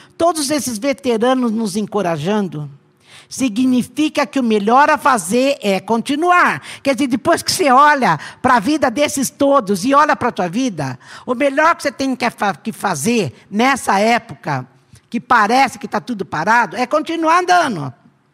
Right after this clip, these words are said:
Livre dos acessórios inúteis, comecem a correr e nunca desistam. Nada de gordura espiritual extra, nada de pecados parasitas. Apenas mantenham os olhos em Jesus.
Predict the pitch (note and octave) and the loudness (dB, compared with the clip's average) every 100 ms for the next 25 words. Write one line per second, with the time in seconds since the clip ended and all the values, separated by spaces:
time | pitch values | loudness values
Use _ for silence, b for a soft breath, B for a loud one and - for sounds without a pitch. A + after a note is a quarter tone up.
0 | _ _ _ B B B A#3+ D4 E4+ F#4 | _ _ _ B B B 0 2 2 0
1 | E4+ C4+ B3+ C4 - A#3+ - A3+ G3+ E3 | -2 -4 -2 -2 -2 -4 0 0 -2 -4
2 | E3+ D#3+ E3+ E3 A#3+ - C4+ C4+ C#4+ D4+ | -4 -4 -4 -4 -4 -2 -2 0 0 0
3 | D4+ D#4 D#4 D#4 B3+ B3+ A#3+ - _ B | -2 -4 0 0 2 0 -2 -6 _ B
4 | B G3+ G#3+ A3 C4 C#4 A3 F3+ D3 B2 | B -2 0 2 0 -2 -6 -6 -8 -8
5 | - B2 A#2 B2 - B B A#3+ C#4+ D#4+ | -10 -14 -14 -18 -20 B B 0 2 4
6 | D4+ A#3+ B3+ G#3 A3 G3 C4+ B3+ - A#3+ | 2 -2 -2 0 0 0 -2 -4 -4 -4
7 | A3+ - A#3+ B3 B3+ A#3+ - D#3+ C3+ D#3+ | -2 2 4 4 2 0 -4 -6 -6 -8
8 | - B B G#3 A#3+ C#4+ D#4+ D4 C4 - | -18 B B 0 2 4 2 0 -2 -2
9 | C4 B3+ B3+ B3+ G#3 - B3+ B3+ G3 D4+ | -4 0 0 0 -2 0 2 2 0 -2
10 | - D#3 C3 - - _ _ B B - | -2 -6 -8 -10 -18 _ _ B B -2
11 | G#3+ G#3+ B3+ C4 A3 A#3 A3 - A#3 A#3 | -2 0 0 0 0 0 -2 -2 -2 0
12 | G3+ F3 G#3 G#3 G3+ - G#3+ G3+ F3+ D#3 | -2 0 0 0 -2 -2 -4 -4 -6 -8
13 | C3 - - - | -8 -10 -10 -12